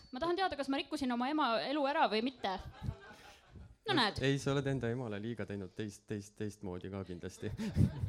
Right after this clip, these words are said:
Speaker 1: No, ja tema mulle. See on see, mida tähendab
Speaker 2: It's called
Speaker 1: emadus.
Speaker 2: parenting.
Speaker 1: Jah, põhimõtteliselt. Noh.
Speaker 2: Igas-, igasuguse suhtega tuleb mingisugune emotional abuse alati kaasa.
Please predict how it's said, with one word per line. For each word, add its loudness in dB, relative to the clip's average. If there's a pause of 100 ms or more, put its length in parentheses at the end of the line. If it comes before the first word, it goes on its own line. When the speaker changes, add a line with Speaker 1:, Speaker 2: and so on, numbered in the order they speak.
(1040)
Speaker 1:
No, -8 (100)
ja 0
tema 2
mulle. 2 (180)
See -8
on -2
see, -2
mida -4 (520)
tähendab -4
Speaker 2:
It's -6
called 2
Speaker 1:
emadus. 2
Speaker 2:
parenting. 2 (160)
Speaker 1:
Jah, -6 (160)
põhimõtteliselt. -2 (600)
Noh. -2 (920)
Speaker 2:
Igas-, -6
igasuguse -2
suhtega -4
tuleb -6
mingisugune -6
emotional -6
abuse -8
alati -10
kaasa. -12